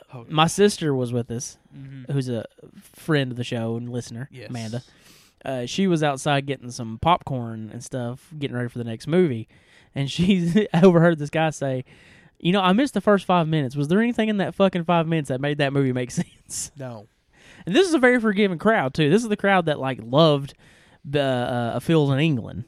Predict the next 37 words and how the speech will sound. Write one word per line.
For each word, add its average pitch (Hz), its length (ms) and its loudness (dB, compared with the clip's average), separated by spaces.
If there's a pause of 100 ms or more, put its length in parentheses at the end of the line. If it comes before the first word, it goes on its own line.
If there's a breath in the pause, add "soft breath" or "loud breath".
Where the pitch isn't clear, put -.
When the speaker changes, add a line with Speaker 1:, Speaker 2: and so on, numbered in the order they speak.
(200)
Speaker 2:
You 143 80 -2
know 139 160 0
what 143 60 0
I 160 40 4
mean? 208 200 4
Which, 175 180 0
Speaker 1:
Mm-hmm. 117 80 -16
Speaker 2:
talk 214 120 8
about 208 180 2
cryptic, 175 340 -2
weird 165 280 -4
movies. 131 440 -2
Field 175 200 0
in 170 80 0
England, 120 360 -2
you 127 80 -6
know? 135 180 -4
Speaker 1:
Hey, 220 80 -10
hell, 392 200 -12
the 247 160 -6
movie 330 220 0
that 311 160 -8
played 294 480 -6
not 311 200 -2
too 311 200 -4
long 302 260 -8
after 330 260 -10
that, 220 200 -2
L-, 190 320 -12
Lose, 226 560 2
Speaker 2:
Lose, 151 420 2 (160)
yeah. 127 300 -2
Speaker 1:
is 247 100 -6
very 311 340 0
weird. 147 560 -4
Speaker 2:
Yeah. 131 280 0
Speaker 1:
Very 302 320 -2